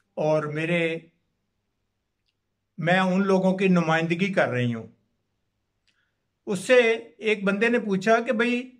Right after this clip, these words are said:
तुम्हारे घर में कोई मुलाजिम है? उसने कहा जी है। उसने कहा तो उनको क्यों नहीं आप लेके आए साथ? नहीं जी, मैं उनकी नुमाइंदगी मैं करूँगी। भाई जिनके हकूक,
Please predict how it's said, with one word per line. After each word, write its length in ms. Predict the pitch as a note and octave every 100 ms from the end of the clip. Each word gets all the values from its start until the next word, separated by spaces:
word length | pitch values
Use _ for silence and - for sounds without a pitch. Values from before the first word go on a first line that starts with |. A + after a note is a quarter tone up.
| _
तुम्हारे 380 | F3+ F3 G3 A3
घर 200 | F3+ G#3
में 140 | A3+
कोई 120 | A3+ A3
मुलाजिम 480 | F#3 F3 F3+ A3
है? 240 | F3+ G3+ A3
उसने 300 | F3+ C3 E3
कहा 140 | E3 E3
जी 140 | E3
है। 500 | C#3+ D#3 D#3+ D3+ - _ _ _ _ G3+
उसने 280 | F#3+ A3+
कहा 140 | A3+ A#3
तो 140 | A#3+
उनको 560 | B3 A3+ A3 A3 A3 B3
क्यों 220 | - C4 C4+
नहीं 220 | B3 G3+
आप 200 | D#3+ D#3+
लेके 280 | D#3 D#3+ D#3+
आए 140 | D3
साथ? 240 | B2+ D3 C3+ - _ _ _ _
नहीं 180 | G#3 A#3+
जी, 120 | A#3+ B3
मैं 140 | A#3+
उनकी 360 | B3 A3 G3+ A#3
नुमाइंदगी 540 | A3 F#3+ F#3+ F#3+ A3
मैं 280 | G3+ E3+ A3
करूँगी। 440 | G#3+ D#3 C#3+ B2 B2 - _ _ _ _ _ _ _ _ _ _
भाई 160 | D#3+ G3+
जिनके 500 | D#3+ G3+ A3+ A3+ C4
हकूक, 580 | A#3 E3+ E3 G#3+ B3 -